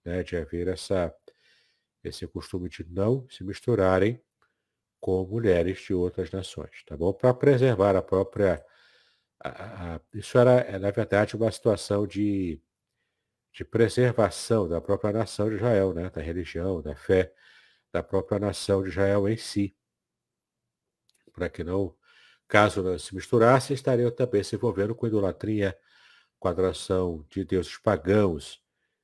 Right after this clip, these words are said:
Isso era terrível, né? Então, Deus deu mesmo essa ordem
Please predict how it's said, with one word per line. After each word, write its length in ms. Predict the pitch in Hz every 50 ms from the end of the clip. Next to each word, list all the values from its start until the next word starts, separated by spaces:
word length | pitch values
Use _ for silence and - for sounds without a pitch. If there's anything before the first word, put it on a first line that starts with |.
| _ _ _
Isso 280 | 90 98 - - -
era 180 | 117 113 120 117
terrível, 500 | - 131 120 101 92 85 80 76 - - -
né? 160 | 80 87 87
Então, 420 | 82 - - 90 90 101 113 113 -
Deus 320 | - 95 101 110 - - - _ _ _ _ _ _
deu 200 | 104 113 123 117
mesmo 280 | 104 107 - - 95
essa 220 | 82 - - 85 80
ordem 640 | 85 92 104 110 110 104 110 107 110 107 -